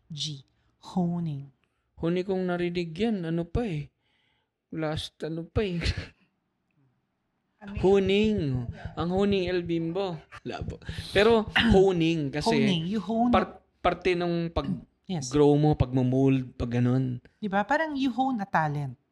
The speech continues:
Speaker 1: And honing that is not easy. Hindi naman yan
Speaker 2: Yan,
Speaker 1: smooth road,
Speaker 2: mm.
Speaker 1: di ba?
Speaker 2: Yan din ba yung tinatawag na quiet quitting?
Speaker 1: Okay, very controversial yung quiet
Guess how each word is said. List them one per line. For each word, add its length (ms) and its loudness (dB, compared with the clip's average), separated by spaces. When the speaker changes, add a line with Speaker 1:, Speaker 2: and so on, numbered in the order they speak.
Speaker 1:
And 160 -2
honing 400 -2
that 180 -4
is 140 -8
not 160 -4
easy. 400 -8
Hindi 160 0
naman 260 -2
yan 200 0
Speaker 2:
Yan, 160 4
Speaker 1:
smooth 260 8
road, 300 4
Speaker 2:
mm. 20 -2
Speaker 1:
di 80 -2
ba? 160 -8
Speaker 2:
Yan 160 4
din 100 2
ba 140 4
yung 100 2
tinatawag 380 4
na 80 2
quiet 580 -2
quitting? 800 0
Speaker 1:
Okay, 460 2
very 320 2
controversial 800 2
yung 180 0
quiet 380 -4